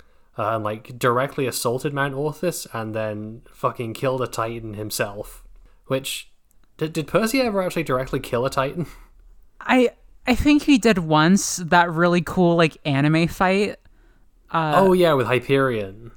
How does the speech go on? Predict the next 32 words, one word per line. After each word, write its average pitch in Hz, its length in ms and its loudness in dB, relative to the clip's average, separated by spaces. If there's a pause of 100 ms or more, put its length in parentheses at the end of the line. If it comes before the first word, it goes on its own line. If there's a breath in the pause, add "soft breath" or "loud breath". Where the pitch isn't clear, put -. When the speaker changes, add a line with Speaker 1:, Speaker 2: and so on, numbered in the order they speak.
Speaker 2:
Yeah. 151 580 -2 (800)
I 160 80 -6
think 180 300 0
he 202 100 0
killed 196 280 0
Hyperion 196 560 0
there. 202 320 2
Speaker 1:
No, - 180 -6
Speaker 2:
And 170 220 2
Speaker 1:
okay, 98 100 -10
yeah. 101 160 -14 (180)
I - 60 -20
need 113 100 -6
to 120 80 -12
look 104 120 -10
this 98 160 -12
up 104 100 -10
now. 110 220 -12 (400)
Speaker 2:
Wait, 185 140 -12
it's 175 120 -16
impossible, 196 460 -10
it's 196 140 -10
impossible 220 460 2
to - 140 -2
look 190 140 2
this 185 180 -2
up 175 180 4
because 170 180 -2
that's 156 200 0
also 165 280 4
the 147 80 2
publisher. 147 600 0